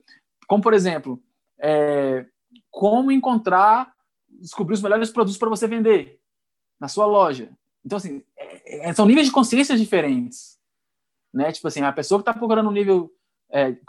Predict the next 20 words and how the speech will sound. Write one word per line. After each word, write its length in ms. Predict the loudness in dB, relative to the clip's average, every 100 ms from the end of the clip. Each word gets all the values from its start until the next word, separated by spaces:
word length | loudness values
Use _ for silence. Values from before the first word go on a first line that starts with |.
| -20 -20 -20 -16
assim, 240 | -10 -6
tá 100 | -6
buscando 340 | -6 -6 -6 -4
como 500 | 0 2 2 0 -4
encontrar 360 | -6 -4 0 0
os 100 | 0
melhores 220 | -2 -4
produtos 680 | -4 0 2 2 -2 -12 -12
pra 80 |
poder 140 | -4 -4
vender 140 | -2
na 120 | -2
loja, 460 | 2 4 2 0 -6
como 200 | -8 -8
minerar 240 | -4 -6 -6
produtos, 480 | -4 -4 -4 -8
como 160 | -10 -10
espionar 360 | -2 0 2 4
lojas 240 | 2 0
estrangeiras, 800 | -6 -12 -10 -6 -4 -4 -6